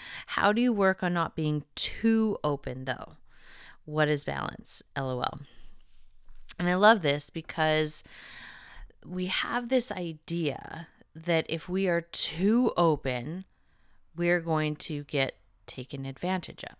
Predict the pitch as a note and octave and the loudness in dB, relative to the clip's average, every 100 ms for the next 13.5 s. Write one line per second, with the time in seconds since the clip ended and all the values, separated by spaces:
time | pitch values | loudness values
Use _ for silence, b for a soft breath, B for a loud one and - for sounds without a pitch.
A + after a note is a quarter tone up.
0 | _ - D#3+ F3 D#3 F#3 B3 B3 C4+ C4 | _ 0 0 0 -4 -2 -2 0 -2 -2
1 | A3+ A3 G#3+ E3 D3+ D3 C#3+ D3 C#3+ C#3+ | -2 -2 -2 -2 -6 -4 -6 -4 -6 -4
2 | F#3+ A3+ A3+ - - - A#3+ A3 - - | -4 -4 -4 -4 -6 -6 -8 -8 -8 -10
3 | - - _ B B B B B - D3+ | -10 -14 _ B B B B B -4 -2
4 | D3 C#3+ C#3+ - - D#3+ D3 - - C#3 | 0 -2 -2 -4 -4 -4 -4 -6 -6 -10
5 | - - B B B B B B F#3+ G#3+ | -12 -20 B B B B B B -2 2
6 | B3 C#4+ D#4+ D#4 C4+ A#3 G#3+ - - G#3+ | 4 4 4 4 4 4 2 -4 -2 0
7 | G3 D#3 - - D#3+ D#3 E3 - D#3 - | 4 2 2 -2 -2 -2 -2 -2 -2 -2
8 | - - - _ _ _ _ _ _ - | -6 -8 -12 _ _ _ _ _ _ -4
9 | - G#3+ - - D3+ C3+ - B3 C4 C3+ | 0 2 2 -2 -4 -4 -4 0 2 2
10 | C3+ C#3 - D3+ D3 D3+ D3+ D3+ _ - | 2 -2 -2 -4 0 4 4 2 _ -20
11 | _ _ _ _ _ _ - F#3 F#3 F3+ | _ _ _ _ _ _ -6 -2 0 0
12 | G#3+ C4 F#3+ E3+ F#3+ F3 - D#3+ - - | 0 0 0 -2 -2 -4 -4 -8 -8 -6
13 | C#3+ E3+ - - - | -4 -2 -6 -8 -10